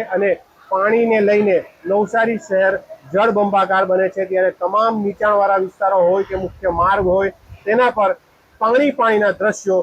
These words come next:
તમે જોઈ રહ્યા છો. ત્યારે નવસારી શહેરની અંદર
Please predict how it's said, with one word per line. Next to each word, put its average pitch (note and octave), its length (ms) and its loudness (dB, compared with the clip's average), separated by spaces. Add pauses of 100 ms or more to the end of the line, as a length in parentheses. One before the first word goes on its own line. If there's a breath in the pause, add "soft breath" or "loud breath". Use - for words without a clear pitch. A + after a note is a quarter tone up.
(240)
તમે F#3+ 280 0
જોઈ A3 160 2
રહ્યા G3 220 2
છો. F#3+ 140 -6
ત્યારે F#3 280 0
નવસારી G#3 500 -2
શહેરની F#3+ 520 0
અંદર F#3+ 220 0